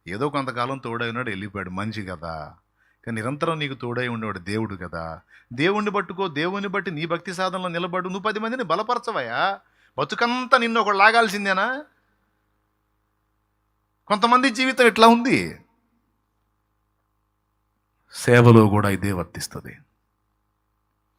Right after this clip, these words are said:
already దేవుడు వాడుకుంటున్న పాత్రలను చూసి నువ్వు సిగ్గు తెచ్చుకోవాలి కదా.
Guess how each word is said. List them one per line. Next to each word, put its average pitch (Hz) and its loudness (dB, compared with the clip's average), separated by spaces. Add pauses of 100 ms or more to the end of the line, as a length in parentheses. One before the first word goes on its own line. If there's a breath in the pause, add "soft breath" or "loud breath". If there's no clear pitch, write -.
(960)
already 147 -2
దేవుడు 147 0
వాడుకుంటున్న 143 -4
పాత్రలను 147 -4
చూసి 143 -12
నువ్వు 143 -10
సిగ్గు 127 -10
తెచ్చుకోవాలి 127 -6
కదా. 92 -10